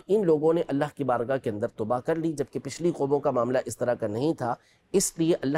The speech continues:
تبارک و تعالی نے ان کو معاف فرما دیا اور ان کو ایک موقع دیا کہ اب اللہ تبارک و تعالیٰ کی فرما برداری کرو گے تو اللہ تبارک و تعالیٰ تمہیں، آ، ایک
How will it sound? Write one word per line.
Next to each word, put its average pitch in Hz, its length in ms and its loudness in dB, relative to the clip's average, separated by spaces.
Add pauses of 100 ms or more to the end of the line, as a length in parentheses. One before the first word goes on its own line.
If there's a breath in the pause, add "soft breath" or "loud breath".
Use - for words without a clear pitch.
تبارک 131 400 0
و 120 60 -2
تعالی 113 320 -2
نے 123 180 -2
ان 143 160 0
کو 117 240 -4
معاف 101 400 -2
فرما 165 280 2
دیا 156 240 2 (400 soft breath)
اور 123 220 0
ان 160 160 2
کو 135 280 -2 (360 soft breath)
ایک 135 180 2
موقع 127 400 0
دیا 151 260 2 (360 soft breath)
کہ - 140 -4
اب 147 160 0
اللہ 151 240 2
تبارک 127 380 0
و 127 60 -2
تعالیٰ 120 280 0
کی 113 100 -10
فرما 107 240 -2
برداری 104 400 0
کرو 147 240 2
گے 160 180 -2
تو - 160 -8
اللہ 123 140 -4 (100)
تبارک 113 380 -2
و 117 40 -6
تعالیٰ 107 260 -4
تمہیں، 107 260 -4 (480 soft breath)
آ، 98 140 -2 (100)
ایک - 160 -10